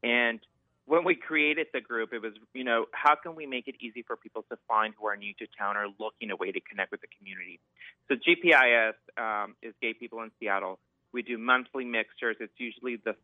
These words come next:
third Wednesday or Thursday of the month from six to nine, and we pick different venues. There's one coming up in, uh,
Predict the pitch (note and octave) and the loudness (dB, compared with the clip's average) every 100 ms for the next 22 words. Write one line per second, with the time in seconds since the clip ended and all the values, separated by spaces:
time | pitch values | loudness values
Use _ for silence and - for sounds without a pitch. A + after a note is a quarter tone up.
0 | _ B2 B2 A#2+ A2+ A#2 A2+ - B2 A2+ | _ 4 4 2 0 -2 -2 -6 -2 -2
1 | A2 - G#2+ G#2 A#2 A2 A2 G#2 G2+ G2+ | -4 -2 -2 -2 -2 -2 -2 -4 -2 -2
2 | - G#2 _ A#2+ - - B2 G#2+ F#2+ G2 | -6 -20 _ -10 -10 -12 -2 2 4 2
3 | G2+ G#2 G2+ - G#2 G#2 - G#2+ G#2 G2 | 0 -10 -10 -10 -10 -8 -8 -4 0 0
4 | F#2+ F#2+ F2+ _ _ _ _ - A2+ B2 | -2 -8 -8 _ _ _ _ -2 4 6
5 | B2 C3 C3 B2 A#2 A#2 _ A#2 A2 G#2+ | 4 2 -2 4 4 4 _ -6 -4 -6
6 | G#2 G#2 A2 _ _ - G#2+ G#2 | -8 -14 -20 _ _ -12 -6 -2